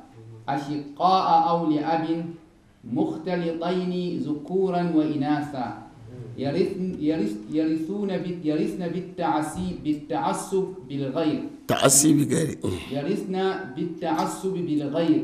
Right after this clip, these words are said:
Speaker 1: للذكر مثل حظ الأنثيين.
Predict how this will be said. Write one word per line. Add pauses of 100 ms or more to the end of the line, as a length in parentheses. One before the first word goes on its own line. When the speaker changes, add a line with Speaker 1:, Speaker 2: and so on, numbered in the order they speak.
Speaker 1:
للذكر (200)
مثل (160)
حظ
الأنثيين.